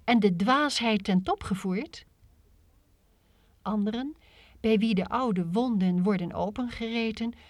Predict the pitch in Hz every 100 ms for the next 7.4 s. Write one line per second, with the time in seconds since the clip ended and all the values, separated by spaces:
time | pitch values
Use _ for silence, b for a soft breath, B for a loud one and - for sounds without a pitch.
0 | b b b b - 285 247 202 302 349
1 | 247 262 254 214 220 196 233 254 240 190
2 | 170 - 180 - 208 196 185 180 185 190
3 | 180 180 285 302 - - - b b b
4 | - 190 - 202 185 180 277 262 - -
5 | _ b b b b b 247 262 196 180
6 | 247 - - - - 285 208 175 - 170
7 | - 285 185 -